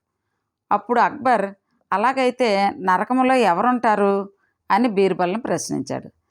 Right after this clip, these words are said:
దానికి బీర్బల్, "ప్రభు, ఎవరు చనిపోయిన తరువాత కూడా ప్రజల చేత ఛీ కొట్టించుకుంటారో అలాంటి వారు నరకంలో బాధలు పడుతూ ఉంటారు" అన్నాడు. బీర్బల్ సమాధానం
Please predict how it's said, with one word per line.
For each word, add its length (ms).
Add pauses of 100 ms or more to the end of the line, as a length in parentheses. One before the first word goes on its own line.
(300)
దానికి 420
బీర్బల్, 720 (360)
"ప్రభు, 540 (380)
ఎవరు 400
చనిపోయిన 580
తరువాత 480
కూడా 520 (360)
ప్రజల 320
చేత 680 (420)
ఛీ 260
కొట్టించుకుంటారో 1120 (520)
అలాంటి 380
వారు 500 (280)
నరకంలో 640
బాధలు 540
పడుతూ 460
ఉంటారు" 560
అన్నాడు. 380 (500)
బీర్బల్ 480
సమాధానం 800